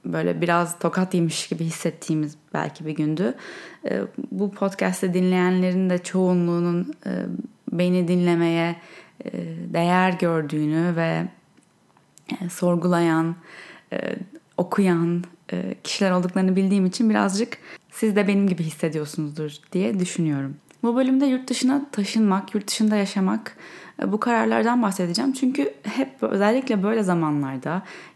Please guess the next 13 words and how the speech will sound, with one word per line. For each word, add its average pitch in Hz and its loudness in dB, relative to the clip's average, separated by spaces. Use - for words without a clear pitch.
yani 170 0
gündemin 180 4
ağırlaştığı 170 0
zamanlarda 156 0
herkes 190 -2
böyle 180 -2
şey 180 -2
moduna 156 -2
giriyor. 135 -6
"Bırakalım 175 2
gidelim 151 0
buradan. 139 -4
E, 147 -4